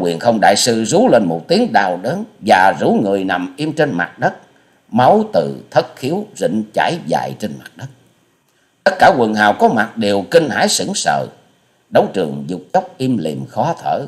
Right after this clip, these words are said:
có thể nghe từng tiếng lá rơi. Với nội lực thâm sâu, võ công quán thế, Quyền Không đại sư là một cao thủ thượng đỉnh của Thiếu Lâm tự,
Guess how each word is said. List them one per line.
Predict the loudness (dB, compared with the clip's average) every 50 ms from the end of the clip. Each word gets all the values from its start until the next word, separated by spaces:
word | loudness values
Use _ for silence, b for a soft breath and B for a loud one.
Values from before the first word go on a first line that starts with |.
| -4 0
có | 0 0
thể | 0 0 -2
nghe | 0 -2 -2 -2 -4 -6 -8
từng | -8 -8 -8 -10 -14 -10 -8
tiếng | -8 -6 -4
lá | -6 -6 -8 -8 -14
rơi. | -18 -20 -20 -20 _ _ _ _ _ _ _ _ _ _ _ _ _ _ _ _ _ _ _ _ _ _ -2 0
Với | 0 2
nội | 4 2 4
lực | 4 2 0 -2 -2
thâm | -4 -2 -2 -2 -2 -2
sâu, | 2 4 4 4 4 2 -2 -2 0
võ | 2 2 2 2 2
công | 0 0 0 -2 0
quán | 0 0 0 0 -6 -12
thế, | -12 -14 -14 -14 -14 -18 _ _ _ _ _ _ _ _ _ _ _ _ 2
Quyền | 2 2 4
Không | 4 4 4 4 6
đại | 4 4
sư | 4 4 4 4 4 4
là | 4 4 4 2
một | 2 0 -2 -6 -6 -2
cao | 0 0 0 0 -2 -4 -8
thủ | -8 -8 -8 -8 -8 -4
thượng | -2 -2 0 0 0
đỉnh | 0 -2 -2
của | -4 -6 -4
Thiếu | -2 0 0
Lâm | 2 0 0 0 -2 -8
tự, | -8 -8 -8